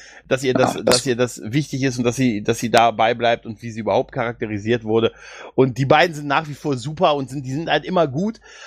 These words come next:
Speaker 1: Aber der Rest, dieser ganze Fall an sich, äh, äh, er hat mich null interessiert, ehrlich gesagt. Ich fand ihn auch u-, unglaublich vorhersehbar, wie das Ganze ausgeht. Und es hat mich einfach zu keinem Moment wirklich gekriegt, die Folge.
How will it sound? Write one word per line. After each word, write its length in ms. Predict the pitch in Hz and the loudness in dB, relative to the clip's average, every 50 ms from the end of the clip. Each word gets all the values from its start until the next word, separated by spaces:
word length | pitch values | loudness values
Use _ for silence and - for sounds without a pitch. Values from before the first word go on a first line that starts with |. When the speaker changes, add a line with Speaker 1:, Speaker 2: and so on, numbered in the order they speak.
| - - - _ | -16 -16 -4 _
Speaker 1:
Aber 240 | - 139 147 147 143 | 2 4 4 4 4
der 200 | 139 143 127 120 | 4 2 2 4
Rest, 320 | 151 180 208 - - - | 2 2 2 0 -8 -14
dieser 200 | 143 135 139 143 | -4 0 0 2
ganze 300 | 127 139 160 - - 135 | 2 0 -2 -2 -8 -10
Fall 260 | - - - 143 165 156 | -6 2 2 4 4 4
an 220 | 120 127 135 131 | 2 0 -2 -2
sich, 320 | 113 131 160 170 - - 131 | 0 0 -2 -2 -2 -6 -4
äh, 280 | 95 127 127 131 127 - _ _ _ - _ _ _ _ _ _ _ | 0 4 4 4 4 2 _ _ _ -20 _ _ _ _ _ _ _
äh, 440 | 117 127 127 127 127 123 104 104 101 - - _ _ | 4 6 6 6 6 4 0 -6 -10 -16 -20 _ _
er 320 | - - 110 107 104 107 | -8 -6 -6 -6 -6 -6
hat 100 | 120 - | -6 -4
mich 320 | 120 120 110 - - _ _ | -4 -4 -4 -8 -16 _ _
null 260 | 120 127 135 160 180 | 2 4 6 6 6
interessiert, 640 | 165 165 151 139 147 131 - - - 170 190 - - - - | 4 0 0 -4 -6 -6 -6 -2 2 2 2 2 0 -8 -2
ehrlich 320 | - 90 139 156 160 - - | 2 2 4 4 2 -2 -2
gesagt. 420 | 160 156 135 147 139 151 156 - | -2 2 4 4 4 4 2 -2
Ich 220 | 127 123 - - - 62 71 98 | -12 -16 -16 -18 -20 -20 -20 -14
fand 260 | - - 147 156 160 | 0 2 2 2 2
ihn 100 | 160 131 | 0 2
auch 160 | 110 139 131 | 2 2 2
u-, 360 | 139 - 147 160 156 - 156 | 0 -2 -2 -2 0 0 0
unglaublich 440 | 185 185 160 165 151 147 - 151 143 | 0 4 4 4 4 4 0 -4 -6
vorhersehbar, 680 | - - 131 123 135 151 165 143 151 147 131 135 139 131 | 0 0 4 4 6 4 4 2 0 2 4 4 4 4
wie 80 | 131 120 | 0 -4
das 160 | 123 120 - | -6 -6 -2
Ganze 300 | - 117 131 135 - 101 | -2 -2 -2 0 -2 -2
ausgeht. 540 | - 98 151 160 - - - 131 131 135 - | 0 0 -2 -2 -4 -2 0 2 2 2 2
Und 180 | 208 247 247 - _ - - - - - - - | 2 0 0 -2 _ -18 -20 -20 -20 -20 -4 -4
es 140 | - - | 2 4
hat 180 | 156 135 127 - | 4 4 4 2
mich 240 | 127 131 131 131 - | -2 0 0 0 0
einfach 380 | 107 127 127 139 131 - - - - | 0 -2 2 2 0 0 0 -12 -18
zu 140 | _ - 117 | _ -12 -8
keinem 260 | - - 131 139 156 | -2 2 2 2 2
Moment 640 | 160 156 151 143 135 135 131 131 131 135 147 143 - - - - | 2 -2 -2 0 0 2 4 4 4 4 2 0 -4 -10 -10 -8
wirklich 640 | - 113 123 139 135 - 135 120 - - - - - _ _ | -4 -2 -2 -2 0 0 -2 -2 -2 -6 -14 -16 -16 _ _
gekriegt, 560 | 107 104 - 123 110 - - 117 98 - - | -12 -4 -2 -2 -2 0 0 0 0 0 -8
die 100 | 98 87 | -12 -12
Folge. 400 | - - 82 78 80 85 92 98 | -4 -2 0 0 0 0 -4 -6